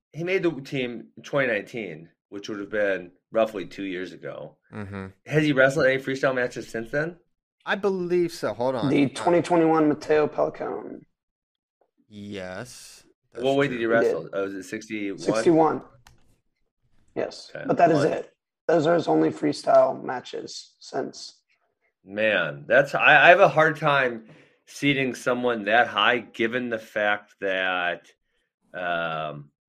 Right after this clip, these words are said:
Speaker 1: given the fact that he's only competed in a couple freestyle matches in the last, you know, what are we talking?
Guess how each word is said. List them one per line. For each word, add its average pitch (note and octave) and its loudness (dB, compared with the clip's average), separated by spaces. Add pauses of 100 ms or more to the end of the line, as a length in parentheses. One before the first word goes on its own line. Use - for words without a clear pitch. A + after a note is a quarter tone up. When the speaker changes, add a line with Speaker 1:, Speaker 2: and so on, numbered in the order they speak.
(680)
Speaker 1:
given C3+ -6
the C#3+ -4
fact B2 0
that A2+ -2
he's A#2 -8
only A2+ -6
competed A2 -6
in G#2+ -2
a G2 -6
couple - -8
freestyle A2+ -4
matches C3+ -4 (500)
in G2+ -4
the G2 -2
last, G2 2 (280)
you G2 -10
know, F2 -8
what F2+ -2
are F#2+ -6
we F#2 -6
talking? F2+ -6